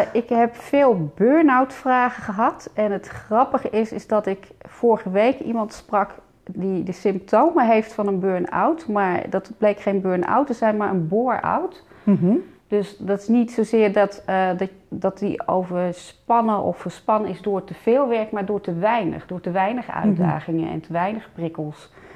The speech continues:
Speaker 2: Hm.
Speaker 1: En dat, ehm, en dat het heel erg op elkaar lijkt, maar dat het een hele andere ingang heeft.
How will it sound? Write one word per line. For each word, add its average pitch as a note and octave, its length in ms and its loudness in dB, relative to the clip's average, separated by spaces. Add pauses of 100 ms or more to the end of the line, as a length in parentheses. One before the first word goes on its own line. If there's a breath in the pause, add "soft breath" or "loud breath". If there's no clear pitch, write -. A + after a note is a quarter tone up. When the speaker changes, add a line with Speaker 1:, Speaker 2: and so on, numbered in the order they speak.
Speaker 2:
Hm. A#3 80 0 (400 loud breath)
Speaker 1:
En F3 200 2
dat, F3+ 400 -2
ehm, E3 440 -2 (760)
en F#3+ 100 2
dat G3 140 4
het G3 120 0
heel A3+ 240 4
erg G#3+ 200 2
op - 140 -2
elkaar - 260 -6
lijkt, A#3 280 -2
maar G3+ 120 -4
dat G3 120 -4
het F#3+ 140 -10
een F#3 100 -6
hele A3 200 -4
andere G3+ 340 -6
ingang D3+ 520 -4
heeft. - 500 -12